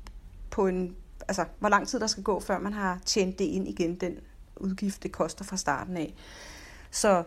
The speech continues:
det er i hvert fald også en mulighed, man kan undersøge. Jeg har ikke selv undersøgt det, fordi jeg bor i et eller andet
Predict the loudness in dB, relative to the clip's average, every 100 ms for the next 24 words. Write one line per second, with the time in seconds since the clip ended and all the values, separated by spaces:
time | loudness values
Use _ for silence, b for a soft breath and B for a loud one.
0 | 4 6 8 8 8 4 4 2 2 2
1 | 0 -2 0 0 0 0 0 0 0 2
2 | 0 0 -8 -16 -2 0 2 0 -2 -8
3 | -4 -4 -2 -2 -2 -4 -14 -4 -2 -2
4 | -10 -8 -4 -2 -2 -2 -4